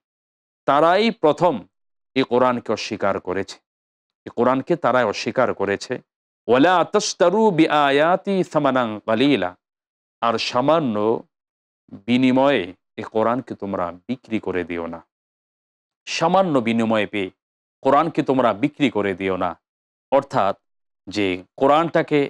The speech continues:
একেবারে সামান্য কিছু দিয়ে মনে করছে এইভাবে কোরআন বিক্রি করা চলা, কোরআনের কথা বিকৃত করা, কোরআনের কথা বিকৃত করে করে তোমার নিজেদের স্বার্থ হাসিল করা, এমনটা যেন না হয়।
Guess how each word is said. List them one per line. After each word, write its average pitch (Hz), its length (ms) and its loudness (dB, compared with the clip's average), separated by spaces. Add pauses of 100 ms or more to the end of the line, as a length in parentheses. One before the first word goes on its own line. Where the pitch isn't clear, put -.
একেবারে 160 400 0
সামান্য 139 500 0
কিছু 120 400 -6 (580)
দিয়ে 113 440 0 (280)
মনে 117 180 0
করছে 110 340 -6
এইভাবে 101 280 -4
কোরআন 117 380 -2
বিক্রি 107 300 -8
করা 101 260 -2
চলা, 90 300 -6 (420)
কোরআনের 135 360 2
কথা 127 260 -2
বিকৃত 113 440 -4
করা, 98 360 -2 (420)
কোরআনের 131 320 2
কথা 131 240 -2
বিকৃত 127 480 -2
করে 113 280 0
করে 110 260 -4 (400)
তোমার 123 200 0
নিজেদের 123 340 -2
স্বার্থ - 360 -6
হাসিল 120 420 -2
করা, 104 360 -2 (440)
এমনটা 135 380 -2
যেন 110 200 -2
না 90 180 -4
হয়। 85 240 -10